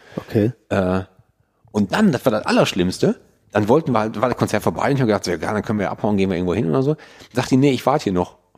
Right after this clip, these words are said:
Speaker 2: Weil
Speaker 1: Auf
Speaker 2: der
Speaker 1: den
Speaker 2: kommt,
Speaker 1: Ollen, oder?
Speaker 2: der kommt da, der, der kommt, die, die stand oben, die, die, o-, irgendwie ist ja oben, äh, in der Zeche ist ja nochmal so ein, so eine Garderobe oder so, ne? So ein, so ein,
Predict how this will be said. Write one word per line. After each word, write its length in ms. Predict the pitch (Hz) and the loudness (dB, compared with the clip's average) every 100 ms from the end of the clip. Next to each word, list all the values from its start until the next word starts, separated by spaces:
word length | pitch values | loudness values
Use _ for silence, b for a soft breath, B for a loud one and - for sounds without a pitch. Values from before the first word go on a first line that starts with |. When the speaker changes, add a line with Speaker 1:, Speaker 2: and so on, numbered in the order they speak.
| _ _ _ | _ _ _
Speaker 2:
Weil 260 | - 101 101 | -6 -4 -2
Speaker 1:
Auf 160 | - - | -2 2
Speaker 2:
der 120 | 147 | 2
Speaker 1:
den 40 | 156 | 6
Speaker 2:
kommt, 120 | 165 | 6
Speaker 1:
Ollen, 180 | 139 123 | 8 6
oder? 160 | 120 | 6
Speaker 2:
der 120 | 147 | 4
kommt 200 | 139 - | 2 2
da, 60 | 156 | 0
der, 260 | - 123 123 | 0 0 2
der 80 | |
kommt, 240 | 123 - - | 0 -2 -6
die, 60 | 123 | -16
die 320 | 123 123 120 | -10 -6 -2
stand 280 | - 165 160 | 0 2 2
oben, 220 | 180 170 | 2 2
die, 160 | 147 123 | -4 -4
die, 220 | 98 - | -6 -6
o-, 340 | - 92 165 - | -6 -4 -4 -2
irgendwie 260 | 160 156 | 0 0
ist 100 | 139 | -2
ja 60 | 143 | -4
oben, 480 | - 135 214 214 196 | 2 2 4 2 0
äh, 280 | 160 156 156 | 0 0 2
in 60 | 156 | 0
der 140 | 147 | 0
Zeche 260 | 180 180 160 | -2 -4 -4
ist 140 | 139 | -2
ja 80 | 151 | 0
nochmal 240 | 143 135 | 2 2
so 60 | 123 | 2
ein, 60 | 117 | 2
so 40 | |
eine 120 | 117 | 2
Garderobe 500 | 113 123 104 104 170 | 2 0 2 2 2
oder 220 | 202 202 202 | 2 0 0
so, 160 | 214 | 0
ne? 120 | 151 131 | 0 2
So 80 | |
ein, 100 | 127 | 0
so 120 | 120 117 | 0 0
ein, 160 | 120 | -2